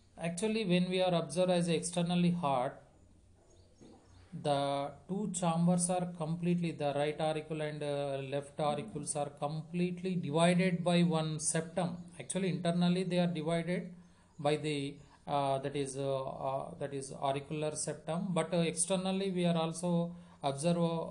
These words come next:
on the, uh, that is auricles. One septa is, external septa is present. It is completely divided, the two auricles, and, uh,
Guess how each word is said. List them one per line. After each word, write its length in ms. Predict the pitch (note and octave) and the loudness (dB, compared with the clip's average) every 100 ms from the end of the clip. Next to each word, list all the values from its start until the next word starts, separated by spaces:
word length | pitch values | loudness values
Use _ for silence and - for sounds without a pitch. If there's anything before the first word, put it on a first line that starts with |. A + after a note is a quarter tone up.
| - - - | -10 -18 -18
on 360 | G3 E3+ D#3 D#3 | -8 -2 0 0
the, 360 | D#3 C#3 C#3+ C#3+ - - _ _ - D#3 | 0 0 -2 -6 -20 -20 _ _ -8 -4
uh, 180 | C#3 C3+ | -2 -2
that 140 | C#3+ | -2
is 120 | C#3+ | 0
auricles. 680 | C#3+ D3+ F3 E3+ C#3 D3 - - - - - | 2 2 0 0 -2 -2 -8 -10 -20 -20 -14
One 300 | D3+ F3 F3+ | 0 2 6
septa 600 | - - F3 - G3+ G3 | 6 6 0 0 0 2
is, 200 | G3 F3 | 0 0
external 460 | E3+ - F3+ F#3 | -2 -2 0 0
septa 320 | F3+ F3 F3 F3+ | 0 -2 0 0
is 160 | F3 | 0
present. 320 | - F3 F#3 | 0 0 0
It 100 | F#3 | -2
is 100 | E3+ | -4
completely 720 | - D#3+ E3+ F3 F3+ F3+ F#3 F#3+ | -4 -2 -2 0 -2 -4 -4 -4
divided, 680 | D3+ D3 E3+ F3 F3+ F3 | -2 0 2 2 0 -2
the 100 | D#3 D3+ - | -6 -8 -8
two 180 | F3 F3+ | 0 4
auricles, 840 | E3 D3 - - C#3 - - - - _ _ _ _ _ _ _ _ _ _ _ _ | 4 2 -6 -12 -6 -4 -4 -8 -18 _ _ _ _ _ _ _ _ _ _ _ _
and, 240 | F3 F#3 | -2 0
uh, 120 | A3+ | -2